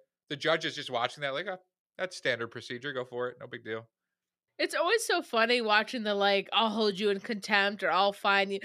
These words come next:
Speaker 2: Like, I do kinda like, I'd like a fun judge. Like, I like a judge that either, like, doesn't give a shit and is corrupt, or I like one that's just like,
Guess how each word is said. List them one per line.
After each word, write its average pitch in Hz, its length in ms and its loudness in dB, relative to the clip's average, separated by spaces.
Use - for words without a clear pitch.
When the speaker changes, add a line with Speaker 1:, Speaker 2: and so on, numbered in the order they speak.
Speaker 2:
Like, 311 160 2
I 370 100 4
do 415 280 2
kinda 311 200 4
like, 247 360 4
I'd 277 200 2
like 466 200 0
a 415 80 2
fun 240 300 2
judge. 180 560 0
Like, 240 120 0
I 277 140 6
like 285 260 2
a 285 60 -4
judge 269 400 4
that 247 200 2
either, 233 260 2
like, 208 260 0
doesn't 214 280 2
give 196 180 2
a 226 80 -2
shit 220 360 0
and 202 100 -8
is 190 140 -4
corrupt, 196 520 2
or 220 140 2
I 233 100 6
like 240 260 2
one 240 160 0
that's 220 160 0
just 220 200 -6
like, 190 340 0